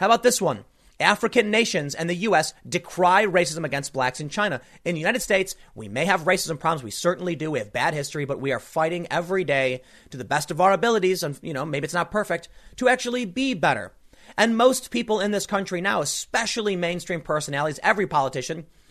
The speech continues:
abhors racism. Save a few I could call out. But yes, it's not perfect. But you wanna compare us to China? I'll tell you what.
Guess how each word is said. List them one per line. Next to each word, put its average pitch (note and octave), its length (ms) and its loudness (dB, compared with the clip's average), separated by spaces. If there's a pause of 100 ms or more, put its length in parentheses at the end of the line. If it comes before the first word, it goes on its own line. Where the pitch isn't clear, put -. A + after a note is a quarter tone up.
(160)
abhors A#3 640 6
racism. A#2 500 -4 (280)
Save B3+ 420 4
a G#3 80 2
few D3+ 440 -2
I C3 100 0
could D3+ 180 -6
call C#3+ 320 4
out. G2+ 240 0
But F#3 160 -4
yes, F3+ 240 2
it's - 140 -6
not B3+ 200 -4
perfect. - 420 -4 (280)
But F#3 120 0
you C4 60 0
wanna C#4 140 2
compare F#3+ 460 0
us D#3+ 200 2
to - 80 -10
China? F3+ 280 0
I'll F#3+ 60 4
tell G#3 200 0
you F3 100 -2
what. C3+ 260 -4